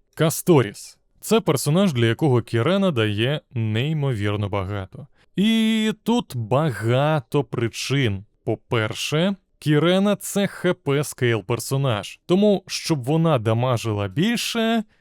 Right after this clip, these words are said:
Гіацина в цій команді дуже навіть необхідна. Плюс до того вона бафає і саму Касторіс. Окрім цього, звісно, Евернайт — найкращий персонаж для Касторіс,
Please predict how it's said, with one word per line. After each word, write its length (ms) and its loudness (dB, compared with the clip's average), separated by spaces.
Гіацина 1120 0
в 120 -2
цій 260 -4
команді 760 0
дуже 440 0
навіть 360 0
необхідна. 840 -4
Плюс 420 0
до 140 2
того 400 2
вона 340 0
бафає 680 -2
і 40 -2
саму 400 -2
Касторіс. 760 -4
Окрім 360 2
цього, 600 2
звісно, 760 0
Евернайт — 880 0
найкращий 920 0
персонаж 640 -2
для 260 0
Касторіс, 920 -2